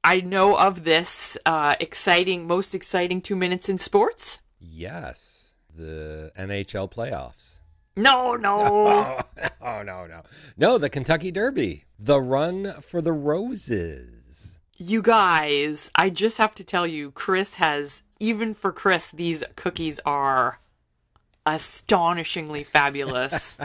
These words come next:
Speaker 2: <laughs>
Speaker 1: Wait till you hear about Chris's Run for the Roses cookies. Tell them about
Speaker 2: I
Speaker 1: it,
Speaker 2: think
Speaker 1: Chris.
Speaker 2: that's, I think that's what they, we should name them, the Run for the Roses cookies. They,
Speaker 1: Okay.
Speaker 2: this comes to us from our friends at Southern Living magazine.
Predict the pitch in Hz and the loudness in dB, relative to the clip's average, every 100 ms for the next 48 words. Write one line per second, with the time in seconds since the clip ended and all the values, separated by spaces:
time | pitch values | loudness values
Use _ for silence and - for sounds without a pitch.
0 | - _ - - 165 175 214 226 240 214 | -14 _ -10 -8 2 6 6 4 4 4
1 | 185 226 302 269 269 214 165 165 156 - | 2 2 4 4 4 4 4 4 4 4
2 | 220 233 226 220 208 - 151 190 208 226 | 2 4 4 4 2 -8 2 2 4 0
3 | 202 180 185 180 175 - 190 180 147 131 | 0 2 0 0 -10 -2 -2 -2 -8 -8
4 | - - 247 247 233 208 208 202 190 208 | 2 6 6 4 0 4 4 4 2 2
5 | 240 - 135 135 175 175 - 127 117 113 | 2 2 -4 -4 -6 -8 -2 -4 -4 -4
6 | 113 - 113 104 92 80 101 113 123 95 | -4 -4 -8 -8 -12 -14 -4 -2 -2 -6
7 | 71 - - _ 95 95 98 98 - 90 | -12 -20 -20 _ -10 -8 -8 -8 -12 -12
8 | 85 85 80 76 73 _ - - 69 - | -8 -10 -10 -16 -20 _ -20 -18 -20 -20
9 | - - _ - _ 101 98 127 151 170 | -20 -20 _ -20 _ -18 -8 -2 0 2
10 | 170 294 202 135 123 277 - 196 190 - | 0 2 0 -2 -2 -2 0 -2 -2 -6
11 | 143 107 95 - _ _ _ _ 147 160 | -2 -2 -4 -12 _ _ _ _ -2 -2
12 | 131 120 - 120 110 - 98 101 - 135 | -4 -6 -6 -6 -6 -10 -14 -14 -10 -8
13 | 135 131 104 92 76 98 101 139 120 80 | -4 -4 -4 -8 -14 -10 -8 -6 -8 -8
14 | 76 78 - - 113 165 202 80 80 69 | -14 -18 -20 -16 -14 -12 -14 -16 -18 -20